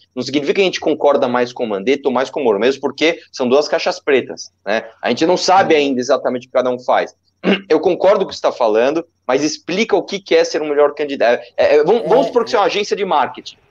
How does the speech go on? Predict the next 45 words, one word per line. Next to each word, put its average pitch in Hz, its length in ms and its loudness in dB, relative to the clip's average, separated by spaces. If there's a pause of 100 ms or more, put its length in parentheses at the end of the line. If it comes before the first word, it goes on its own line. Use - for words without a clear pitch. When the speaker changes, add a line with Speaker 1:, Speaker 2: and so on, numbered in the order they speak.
(120)
Speaker 1:
Qual 214 180 4
dos 202 140 -2
dois 180 200 4
você 180 120 -2
escolhe? 117 420 0
É 123 40 4
isso 175 260 0
que - 80 -14
ele 127 80 -10
tá 143 100 -10
querendo 185 200 0
dizer. 170 140 -4
Speaker 2:
Exatamente 180 840 -4
isso. - 100 -8
Eu 165 160 -2
ia 175 100 0
fazer 170 200 -10
essa 196 100 -12
ressalva. 185 480 -8
Arthur, 147 240 -10
perfeito. 170 460 -8 (520)
O 254 200 -2
Mandetta 180 880 0 (280)
se - 200 -16
comunica 180 840 -4 (200)
muito 196 520 -4
melhor, 151 320 0
ele 160 100 -6
é 160 40 -4
muito 196 300 -8
mais 170 200 -8
expressivo 160 600 -12 (220)
e 156 80 -6
ele 170 100 -2
gera 190 280 -4
mais 185 240 -4
empatia 185 640 -6
e 151 80 -4
conexão 156 440 -10
com 156 80 -12
as 156 60 -10
pessoas 156 360 -12
nas 170 160 -14
falas 151 260 -10
dele. 170 260 -4